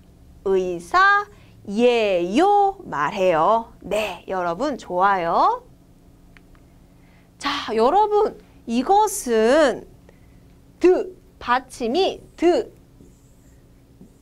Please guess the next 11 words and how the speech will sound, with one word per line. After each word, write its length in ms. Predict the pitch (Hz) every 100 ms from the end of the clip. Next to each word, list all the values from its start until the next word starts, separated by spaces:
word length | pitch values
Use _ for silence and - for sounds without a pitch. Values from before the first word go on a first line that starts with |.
| - _ - - -
디귿이에요. 1400 | - 277 294 403 427 415 359 302 240 202 196 247 180 - - - -
받침이 840 | - 269 294 - 403 403 403 403 392
디귿이에요. 1200 | - 269 269 370 370 349 311 285 277 392 339 - - - -
디귿이 760 | 254 262 262 233 226 392 262
리을로 880 | 202 208 247 247 196 196 247 392 440 -
바뀌어요. 1080 | - - 185 - 226 220 208 190 226 247 - - - - -
우리 420 | 226 254 302 294 -
as습니다, 1040 | 202 208 - 294 294 285 277 285 285 285 -
얻습니다, 1120 | 190 196 - - 269 277 277 277 277 269 -
였습니다에서 1300 | 185 190 - 285 285 277 247 233 196 196 415 381 -
공부했어요. 1080 | - 196 196 220 233 370 - - 135 147